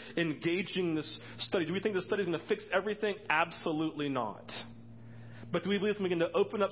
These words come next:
some doors? Because I would say there are so many of you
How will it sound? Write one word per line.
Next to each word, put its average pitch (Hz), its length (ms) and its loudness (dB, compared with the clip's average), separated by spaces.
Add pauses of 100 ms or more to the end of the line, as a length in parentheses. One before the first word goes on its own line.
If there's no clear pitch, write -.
some 156 160 0
doors? 190 380 4
Because 156 220 -4
I 165 100 6
would 202 140 4 (100)
say 180 120 0
there 165 140 2
are 143 60 -2 (160)
so 202 120 2
many 190 280 2
of 175 100 -2
you 139 180 2